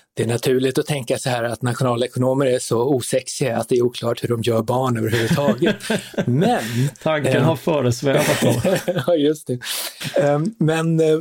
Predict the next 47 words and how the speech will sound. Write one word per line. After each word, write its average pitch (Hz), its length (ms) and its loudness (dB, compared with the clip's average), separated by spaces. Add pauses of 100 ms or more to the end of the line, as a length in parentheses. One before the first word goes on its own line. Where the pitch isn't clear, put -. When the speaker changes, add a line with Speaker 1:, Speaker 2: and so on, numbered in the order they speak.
(160)
Speaker 1:
eh, 156 160 0
nationalekonomer 175 1000 0
är 185 140 2
bra 165 440 0
på - 160 -20
ganska 175 360 -2
många 175 340 2
olika 120 340 0
saker 107 440 -4
som 170 240 -4
är 101 200 -6
relevanta 151 640 -2
faktiskt. - 760 -12
Eh, 104 240 -4
nationalekonomer 117 840 0
är 127 60 2
bra 120 160 0
på - 120 -10
siffror. - 420 -2 (500)
De 117 260 0
vet 113 340 -2
hur 123 80 0
man 110 340 -2
hanterar 110 460 -2
statistik. - 840 -6
De 123 140 -4
är 147 40 0
ganska 147 260 -2
bra 139 200 0
på 135 120 -4
att 127 40 2
läsa 127 280 0
studier. 139 600 -4
De 123 140 -4
är 123 60 2
bra 127 220 2
på 127 140 -6
att 110 60 -10
fundera 123 400 0
på 120 100 -8
kausalitet, - 1000 -4
vad 123 140 2
det 123 140 2
är 117 60 -4
som 123 200 -6
orsakar 113 560 -4
vad. 117 380 -4